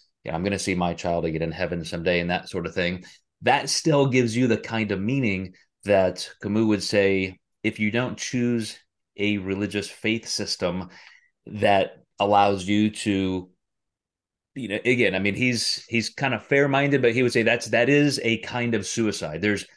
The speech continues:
there's the real suicide, you're just checking out, and there's the intellectual suicide where I'm just gonna say, it doesn't have to make it sense, it doesn't have to have any meaning. I'm just gonna scoop all my poker chips over to that side of the table and say, "It'll all work out." Those of us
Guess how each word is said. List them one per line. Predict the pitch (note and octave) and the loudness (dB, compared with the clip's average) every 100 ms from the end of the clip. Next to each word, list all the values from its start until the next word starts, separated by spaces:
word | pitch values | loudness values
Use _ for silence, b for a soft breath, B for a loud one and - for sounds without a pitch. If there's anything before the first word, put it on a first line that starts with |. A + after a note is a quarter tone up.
| _ - | _ -2
there's | G#2 F#2 | 0 0
the | G2 | 2
real | A#2+ D3+ | 2 2
suicide, | D3 G2 G2 F#2 F#2+ | 2 0 2 0 2
you're | G2 | 0
just | G#2 G2+ - | -2 -4 -4
checking | F#2+ G2 G#2+ | -8 -4 -2
out, | A2 G2 - _ _ _ | -2 -2 -6 _ _ _
and | G2+ G#2 | -2 0
there's | G#2 G2+ | 2 2
the | G2+ | 0
intellectual | A2+ A2 A2+ C3 - G#2 G2 | 0 0 2 2 2 0 0
suicide | - G2 G2 G2+ F#2+ | 0 -2 0 -2 -2
where | F#2+ | -2
I'm | G2+ A#2+ | -2 -2
just | B2+ A#2+ | -2 -2
gonna | G#2 F#2+ | -2 -2
say, | A2 G2 - | -2 -2 -2
it | - B2+ | -4 -2
doesn't | C3+ A#2+ | -2 -2
have | A#2 - | -4 -4
to | B2 | -4
make | B2 B2+ - - _ _ | -4 -6 -10 -20 _ _
it | - - | -14 -8
sense, | - B2 A#2 | -4 -4 -4
it | G#2+ | -6
doesn't | G#2+ G2+ | -6 -4
have | A2+ | -6
to | A2+ | -6
have | G#2+ G#2+ | -6 -4
any | A2+ | -2
meaning. | A2+ A#2 A#2+ A#2 B B - | 0 0 -2 -4 B B -10
I'm | G#2 | -6
just | G#2+ | -4
gonna | A#2+ G2+ - _ _ _ _ - | -2 -2 -4 _ _ _ _ -8
scoop | - - - B2 | -4 -2 0 0
all | A2 A2 | 0 0
my | G2+ | -2
poker | - A2 G#2 | 0 -2 -2
chips | - G#2+ - | -4 -4 -2
over | G2+ | -2
to | F#2+ | 0
that | F#2 F2+ | -2 -2
side | G2+ | -2
of | G2 | -2
the | |
table | F2+ G2+ G2 | 0 -2 -2
and | F2+ | 0
say, | G2 F#2 B B B | 2 2 B B B
"It'll | - C3 | -2 2
all | G#2+ G#2 | 4 4
work | G2+ G2+ | 2 2
out." | F#2+ D2 - B B B B _ _ _ - | -2 -4 -12 B B B B _ _ _ -12
Those | A2 C#3 D#3+ | 2 6 8
of | D#3+ | 8
us | D3 C#3 - | 6 6 0